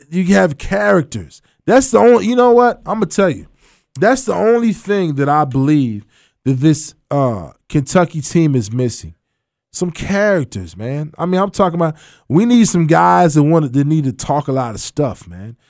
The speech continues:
We need some guys on that team, and I'm, you don't have to have it,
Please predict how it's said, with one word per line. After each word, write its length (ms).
We 120
need 140
some 220
guys 680
on 160
that 200
team, 440
and 140
I'm, 180
you 120
don't 240
have 300
to 100
have 380
it, 140